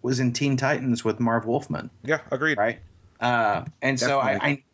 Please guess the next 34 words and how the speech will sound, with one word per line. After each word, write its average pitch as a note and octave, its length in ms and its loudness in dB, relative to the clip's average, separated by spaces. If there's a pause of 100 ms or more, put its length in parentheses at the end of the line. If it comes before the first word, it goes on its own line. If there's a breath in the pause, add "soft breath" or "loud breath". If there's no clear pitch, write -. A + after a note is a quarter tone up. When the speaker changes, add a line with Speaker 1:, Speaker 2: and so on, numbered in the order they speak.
(140)
Speaker 1:
I, D#3 60 0
I - 20 2
know E3+ 280 2
that G#3+ 180 -2
these E3 240 0
characters D#3+ 640 0
can D#3+ 480 -2
do D3+ 200 0
great B2 440 0
things A#2 680 0
in A#2+ 180 0
a G#2 80 0
story. G#2+ 680 0 (280 loud breath)
I C3 140 2
just, C3 280 0
I, C3+ 180 0
I, C3+ 400 0
I C#3 60 2
did C3 280 0
not C#3 200 -2
care C3 260 0
for B2 280 0
the A#2 220 0
Grant A#2+ 300 -2
Morrison A#2+ 400 0
take A2+ 360 0
and G#2+ 160 2
the G2+ 40 0
take G2 280 -2
of A2 60 -4
other G2 220 0
writers. A2 480 0
So, F2+ 340 0 (440 loud breath)
uh, F#2 340 0